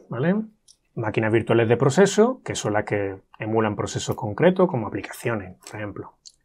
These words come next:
Y tenemos también las máquinas virtuales de sistemas, que es la que emulan servidores,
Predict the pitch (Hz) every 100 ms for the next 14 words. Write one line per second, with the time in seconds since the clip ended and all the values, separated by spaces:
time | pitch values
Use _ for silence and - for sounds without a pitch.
0 | - 113 113 113 120 123 131 120 120 123
1 | 135 131 120 131 135 127 - - 180 143
2 | 101 92 _ _ _ - 101 104 107 -
3 | 110 104 107 117 131 147 143 123 104 113
4 | 101 107 143 143 143 147 151